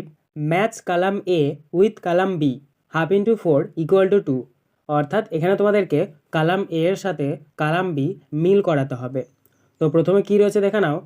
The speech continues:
কলাম A এর লায়ন অর্থাৎ সিংহ, এটার সাথে মিলবে কলাম B এর মেন এর সাথে। মেন অর্থাৎ কেশর, আমরা জানি সিংহের কেশর আছে।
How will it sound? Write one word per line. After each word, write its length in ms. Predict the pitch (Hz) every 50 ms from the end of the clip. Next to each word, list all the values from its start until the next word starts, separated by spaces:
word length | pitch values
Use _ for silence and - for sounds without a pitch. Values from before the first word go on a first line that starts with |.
| - _ _ -
কলাম 280 | 156 151 160 175 190 185 -
A 140 | 185 185 170 151
এর 80 | 156 170 156 - _ 147 147 151
লায়ন 300 | 165 170 170 156 135 120 113 131 - _ _ _ _ _ -
অর্থাৎ 400 | 170 180 175 - 151 147 170 202 - - _ _ - -
সিংহ, 300 | - 202 208 202 180 139 131 123 - - _ _ _ _ _ _ _ _ _ _ -
এটার 300 | 165 160 143 180 190 190 -
সাথে 160 | 208 202 202 214
মিলবে 360 | 214 214 214 202 165 151 139 151 - - _ _ _ _ -
কলাম 260 | 160 156 170 185 196 196
B 40 | 185 196 185 151 135
এর 80 | 139 165 - - _ _ _ 147 151
মেন 200 | 165 185 202 208 214 - - -
এর 160 | 175 185 185 160 -
সাথে। 280 | 156 139 139 143 135 - - - _ _ _ _ _ _ _ _
মেন 260 | 147 156 175 196 214 214 -
অর্থাৎ 400 | 180 180 170 147 - 147 160 - 160 - _ _
কেশর, 380 | 190 185 180 - - 147 120 - - - _ - 139
আমরা 180 | 147 156 156 160
জানি 300 | 151 185 202 202 170 156 202 - - _
সিংহের 460 | - - - 180 175 170 156 196 220 220 -
কেশর 280 | 175 156 - 175 165 151 139
আছে। 180 | 135 - -